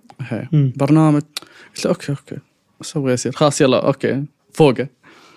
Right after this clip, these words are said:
Speaker 1: كرة، حصل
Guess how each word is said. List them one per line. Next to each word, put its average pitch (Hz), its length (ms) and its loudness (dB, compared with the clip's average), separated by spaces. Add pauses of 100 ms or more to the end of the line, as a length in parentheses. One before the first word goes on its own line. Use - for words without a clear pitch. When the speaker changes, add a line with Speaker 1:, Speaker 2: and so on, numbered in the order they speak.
(1080)
Speaker 1:
كرة، 165 280 0 (400)
حصل 139 640 0